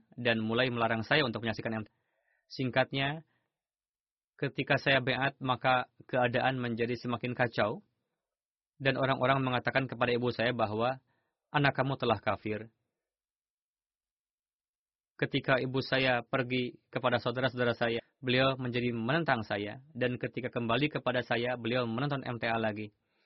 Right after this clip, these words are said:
Beliau sangat menyukai kasidah-kasidah Hazrat Masih Maud alaihi salam, dan seringkali beliau menangis mendengarkannya. Suatu kali sedang dilantunkan syair Hazrat Masih Maud alaihi salam yang berbunyi, "Ya aina faidillahi wal arfi."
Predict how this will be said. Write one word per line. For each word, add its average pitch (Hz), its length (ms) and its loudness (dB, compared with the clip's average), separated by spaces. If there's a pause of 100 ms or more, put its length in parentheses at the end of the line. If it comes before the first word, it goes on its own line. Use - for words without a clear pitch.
(380)
Beliau 139 320 2
sangat 127 320 -2 (240)
menyukai 139 400 2
kasidah-kasidah 120 560 0
Hazrat 117 160 0
Masih 120 240 -6
Maud 113 80 0
alaihi 113 240 0
salam, 120 320 -4
dan 117 160 -2
seringkali 135 480 -2
beliau 120 240 0
menangis 139 340 -2
mendengarkannya. 107 600 -4 (560)
Suatu 120 320 -2
kali 135 400 0 (160)
sedang 127 320 0
dilantunkan 127 720 0
syair 127 160 2
Hazrat 123 240 0
Masih 127 240 -4
Maud 120 160 0
alaihi 120 160 2
salam 131 240 -2
yang 123 160 -2
berbunyi, 120 400 -2
"Ya 131 240 6
aina 123 320 2
faidillahi 120 560 0
wal 113 160 0
arfi." 107 400 -4